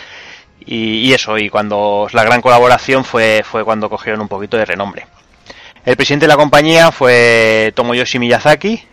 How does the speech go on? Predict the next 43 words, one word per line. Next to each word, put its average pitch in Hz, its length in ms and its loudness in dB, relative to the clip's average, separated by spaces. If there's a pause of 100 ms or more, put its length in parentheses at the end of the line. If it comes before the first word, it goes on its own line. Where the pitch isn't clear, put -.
(120)
eh, 87 280 -20 (160)
el 98 120 -12
que 101 80 -6
había 101 180 -2
trabajado 104 680 0
anteriormente 110 580 -4
en 107 80 -2
las 107 140 -4
tres 113 140 -8
primeras 113 280 -4
entregas 107 340 -4
de 107 80 0
la 107 120 -2
saga 107 280 0
Ys 127 200 -2
de, 98 340 -2
de 98 100 -6
Falcom. 160 500 -2 (1080)
Y 123 120 -2
otro 143 180 2
de 143 60 4
los 143 100 0
peces 139 300 -2
gordos 147 400 0
de 123 100 0
Quintet 147 420 -2 (160)
era 110 360 2
Masaya 117 480 0
Hashimoto, 135 680 -4 (160)
que 90 280 -12
este 92 540 -10
también 98 240 -12
fue 101 160 -14
director, 101 440 -4
diseñador 113 400 -2
y 107 40 -4
programador 104 460 0
de, 98 280 -4
de 92 100 -8
los 85 320 -8
tres 104 160 -12
primeros 95 400 -10
Ys. - 260 -18